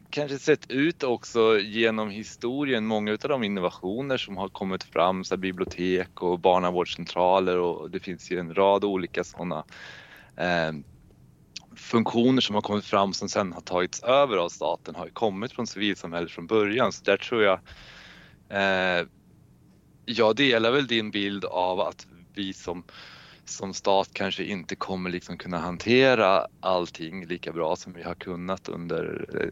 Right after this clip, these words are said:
en, en blomstrande, ehm, tid. Men, ehm, ja, det krävs väl att det hela tiden sker i dialog, att det inte bara lämpas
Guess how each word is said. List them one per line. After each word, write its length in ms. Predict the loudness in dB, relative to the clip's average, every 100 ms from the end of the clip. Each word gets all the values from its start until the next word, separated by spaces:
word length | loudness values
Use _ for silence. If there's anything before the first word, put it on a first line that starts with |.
| -4
en, 180 | -6 -6
en 180 | -6 -2
blomstrande, 640 | -2 0 0 2 2 0 -2 -10
ehm, 320 | -8 -8 -10 -16 -18 -16 -16 -16 -4
tid. 380 | 0 0 -2 -6 -6
Men, 600 | -2 2 4 2 2 2 0 -4 -20 -20 -20 -20 -20 -8
ehm, 520 | -2 -2 -2 -6 -8 -4 4
ja, 360 | 6 6 2 -4 -10 -8 -6 2
det 120 | 2
krävs 500 | 6 6 6 2 2
väl 120 | 2
att 140 | 2 0
det 140 | -4
hela 280 | 0 0 0
tiden 380 | -4 -6 -8 -10
sker 720 | -10 -6 -2 0 0 0 0
i 100 | -2
dialog, 840 | 0 2 4 4 2 4 2 4
att 120 | 0 -2
det 60 |
inte 160 | -12 -4
bara 220 | 0 2
lämpas 640 | 2 -2 -4 -8 -8 -8